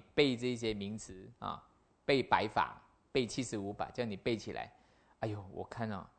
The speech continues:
师父慢慢来，来，不要那么急了。<laughs>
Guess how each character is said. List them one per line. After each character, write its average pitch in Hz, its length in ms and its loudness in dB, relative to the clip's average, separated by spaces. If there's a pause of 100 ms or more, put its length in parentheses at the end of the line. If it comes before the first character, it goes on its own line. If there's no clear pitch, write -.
(140)
师 - 160 -6
父 117 160 -2
慢 117 160 -2
慢 117 220 -2
来， 92 160 -4
来， 95 140 -8
不 - 100 -8
要 120 100 0
那 113 140 -4
么 113 140 -4
急 80 340 -12
了。 - 200 -12 (920)
<laughs> 196 720 -8